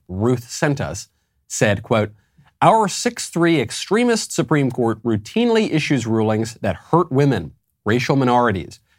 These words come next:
L G B T Q plus, and immigrant rights. We must rise up to force accountability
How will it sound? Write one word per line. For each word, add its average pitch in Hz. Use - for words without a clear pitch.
L 214
G 214
B 196
T 170
Q 147
plus, 180
and 139
immigrant 123
rights. -
We 123
must 143
rise 127
up 101
to 120
force 160
accountability 127